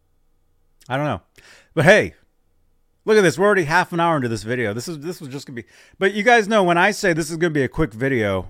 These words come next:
it ends up being five hours long. To me, that, you know, around here, f-,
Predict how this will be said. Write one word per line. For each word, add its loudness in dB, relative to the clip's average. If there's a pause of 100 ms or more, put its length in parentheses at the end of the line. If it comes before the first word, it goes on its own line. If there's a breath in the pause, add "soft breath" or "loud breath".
it -2
ends -2
up -6
being -4
five -2
hours -8
long. -16
To -6
me, -4
that, -8
you -8
know, -10
around -4
here, -4
f-, -10